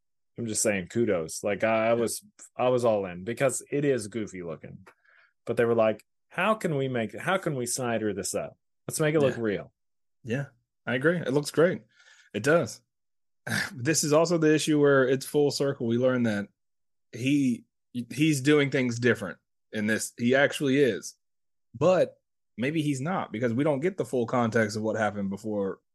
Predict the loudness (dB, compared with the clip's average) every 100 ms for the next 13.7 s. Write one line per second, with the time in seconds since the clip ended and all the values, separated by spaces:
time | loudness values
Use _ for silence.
0 | -10 -6 -6 -8 -2 4 4 2 -4 -4
1 | -6 -8 -8 -8 -10 -18 _ _ _ _
2 | -10 0 2 2 0 -4 -4 -6 _ -18
3 | -6 -2 0 2 0 0 -2 -2 -2 -2
4 | -2 -2 -4 -4 -2 0 0 -2 -4 -4
5 | -6 -4 -2 -2 -2 -4 -6 -4 -2 -2
6 | -2 -4 -4 -4 -2 0 0 -2 -4 -2
7 | -2 -2 -8 -6 -6 -6 -6 -8 -12 -16
8 | _ -2 -2 -2 -4 -4 -2 -2 -4 -4
9 | -4 -6 -12 _ _ _ _ _ _ _
10 | _ -4 0 0 2 2 2 0 -2 0
11 | -2 -2 -4 -2 -2 -2 -6 -8 -8 -4
12 | -4 -2 0 0 -2 -6 -6 -4 2 2
13 | 2 -2 -14 -14 -10 -6 -6